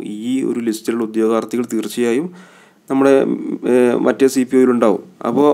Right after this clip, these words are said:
അങ്ങനെ നോക്കുമ്പോൾ അവരെന്താകും, ഏഹ്, ഇതിലൂടെ ആദ്യം ഇത് ചിലപ്പോൾ ഇതിൽ, ഇതിലെ നിയമനം വേഗം നടക്കുകയാണെങ്കിൽ ഇതിലൂടെ അവർ കയറി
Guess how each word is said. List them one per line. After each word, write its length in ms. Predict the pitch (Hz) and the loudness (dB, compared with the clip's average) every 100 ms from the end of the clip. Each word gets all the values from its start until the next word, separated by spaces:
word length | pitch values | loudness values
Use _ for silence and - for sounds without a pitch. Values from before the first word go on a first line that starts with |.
| - | 2
അങ്ങനെ 280 | 117 135 143 | 0 4 6
നോക്കുമ്പോൾ 420 | 131 123 135 131 | 4 4 2 4
അവരെന്താകും, 600 | 110 123 139 131 123 120 - - | 4 4 4 4 2 0 -6 -8
ഏഹ്, 280 | 113 110 107 - | -4 -2 -2 -4
ഇതിലൂടെ 580 | - 113 131 139 143 147 147 - | -6 -2 4 6 8 6 2 0
ആദ്യം 360 | 113 123 135 131 | 0 2 2 2
ഇത് 160 | 135 139 - - - | 0 -2 -4 -20 -18
ചിലപ്പോൾ 280 | - 127 127 | -2 -2 2
ഇതിൽ, 180 | 131 131 131 123 | 2 4 2 2
ഇതിലെ 400 | 123 123 131 131 | 0 0 2 2
നിയമനം 380 | 131 120 127 127 | 2 0 0 2
വേഗം 280 | 120 120 127 | 0 0 0
നടക്കുകയാണെങ്കിൽ 720 | 113 110 123 123 117 117 120 | -2 -2 0 2 2 -2 -2
ഇതിലൂടെ 460 | 120 123 135 135 139 | -2 0 2 4 4
അവർ 180 | 131 135 | 2 0
കയറി 300 | 120 120 | 0 -2